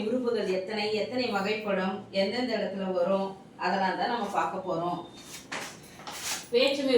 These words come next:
உறுப்புகள் என்னது? ஐ, ஆல், கூ, இன், அது. இதுதான் வேற்றுமையோட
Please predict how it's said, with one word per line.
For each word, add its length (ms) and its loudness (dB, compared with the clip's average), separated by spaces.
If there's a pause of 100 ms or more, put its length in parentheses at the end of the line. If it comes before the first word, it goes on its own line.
உறுப்புகள் 440 4
என்னது? 280 0 (400)
ஐ, 40 4 (540)
ஆல், 340 8 (200)
கூ, 180 6 (760)
இன், 200 6 (320)
அது. 240 4 (180)
இதுதான் 380 2
வேற்றுமையோட 520 0